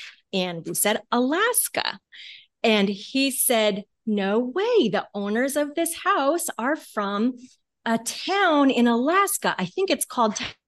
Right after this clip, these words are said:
Talkeetna." <laughs> And I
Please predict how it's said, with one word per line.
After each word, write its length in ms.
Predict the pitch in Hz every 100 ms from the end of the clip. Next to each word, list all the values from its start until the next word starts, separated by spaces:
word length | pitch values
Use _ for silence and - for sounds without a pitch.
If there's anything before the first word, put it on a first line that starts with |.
| _ -
Talkeetna." 760 | 220 214 - 508 523 202 165 - - - -
<laughs> 80 | - - _ 440 - 539 - 381
And 300 | - - -
I 120 | 466